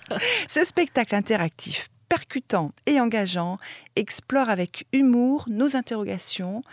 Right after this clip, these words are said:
Speaker 2: et nos blocages pour passer de la prise de conscience à l'action. C'est à vivre à Cap Science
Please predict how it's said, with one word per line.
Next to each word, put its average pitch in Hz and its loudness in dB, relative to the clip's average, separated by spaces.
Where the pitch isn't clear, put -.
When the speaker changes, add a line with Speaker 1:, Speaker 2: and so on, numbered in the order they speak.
Speaker 2:
et 180 -2
nos 226 2
blocages 190 -2
pour - -6
passer 240 -2
de 165 -2
la 156 -2
prise - -8
de 196 -8
conscience - -8
à 277 -2
l'action. 226 -2
C'est 254 2
à 233 6
vivre 214 4
à 160 2
Cap - 0
Science - 0